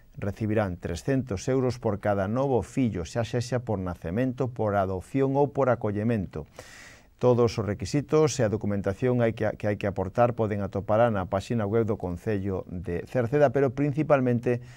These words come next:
se trata de que hai que estar empadroado no Concello de Cerceda, alo menos un dos proxenitores e o propio neno ou nena. Eh, tamén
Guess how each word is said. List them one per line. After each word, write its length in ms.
se 240
trata 560
de 480
que 240
hai 240
que 400
estar 400
empadroado 880
no 160
Concello 560
de 80
Cerceda, 560
alo 240
menos 400
un 320
dos 240
proxenitores 880
e 80
o 160
propio 640
neno 720
ou 320
nena. 480
Eh, 480
tamén 480